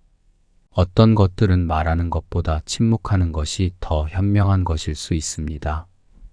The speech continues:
이러한 것들을 너무 솔직하게 공유한다면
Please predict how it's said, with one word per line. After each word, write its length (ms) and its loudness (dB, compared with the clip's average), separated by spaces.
이러한 400 6
것들을 480 0
너무 300 -2
솔직하게 840 -2
공유한다면 1000 -4